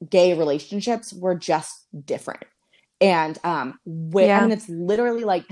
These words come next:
Speaker 1: <laughs> dating your best friend and being with them all the time, which is a, one, a lot.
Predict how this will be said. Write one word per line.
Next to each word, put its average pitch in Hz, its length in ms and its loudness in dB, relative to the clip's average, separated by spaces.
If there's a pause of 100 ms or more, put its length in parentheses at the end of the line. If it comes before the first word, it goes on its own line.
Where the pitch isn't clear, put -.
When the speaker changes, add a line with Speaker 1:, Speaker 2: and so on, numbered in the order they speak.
(160)
Speaker 1:
<laughs> - 260 -6
dating 180 360 2
your 165 120 -2
best 165 300 -2
friend 175 360 -6
and 185 140 -2
being 170 180 0
with 175 160 -4
them 214 340 -6 (420)
all 170 240 4
the 160 100 -8
time, 165 300 -8
which 185 160 -10
is 185 100 -10
a, 175 80 -8 (420)
one, 190 360 4
a 277 80 0
lot. 139 340 0